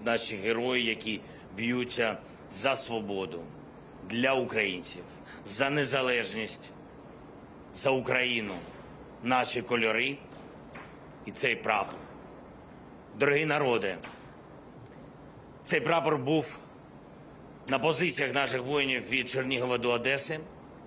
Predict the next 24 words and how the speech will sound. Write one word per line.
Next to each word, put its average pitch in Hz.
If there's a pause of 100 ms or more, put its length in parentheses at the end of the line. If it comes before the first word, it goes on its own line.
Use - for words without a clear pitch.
(340)
по 147
всій 143
лінії 139
захисту 127
України, 131 (760)
а 110
в 120
різних 147
бойових 143
бригадах 143 (240)
та 135
підрозділах, 123 (880)
в -
шпиталях, 156 (640)
де 127
лікують 156
наших 143
поранених, 147 (720)
в 120
руках 156
волонтерів. 123 (560)
Цей 131
прапор 151
завжди 131